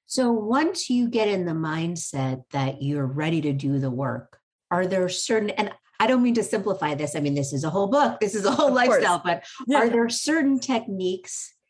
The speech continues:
Speaker 1: that we can start with and use?
Speaker 2: Yes,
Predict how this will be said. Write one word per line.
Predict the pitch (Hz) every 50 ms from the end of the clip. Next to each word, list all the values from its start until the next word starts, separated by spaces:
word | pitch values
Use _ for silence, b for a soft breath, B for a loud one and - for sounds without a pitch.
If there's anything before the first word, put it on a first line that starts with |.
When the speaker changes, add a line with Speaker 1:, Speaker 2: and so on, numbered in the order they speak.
| _ _ -
Speaker 1:
that | - 135 - 165
we | 180 196
can | - - 185 165
start | 160 - - - 160 151 139 156
with | 170 185 190 185
and | 208 196 196
use? | 202 208 208 208 214 220 233 - - - _ _ _ _ _ _ _ _ _ _ _ _ _ -
Speaker 2:
Yes, | 277 359 415 - 175 - - - - -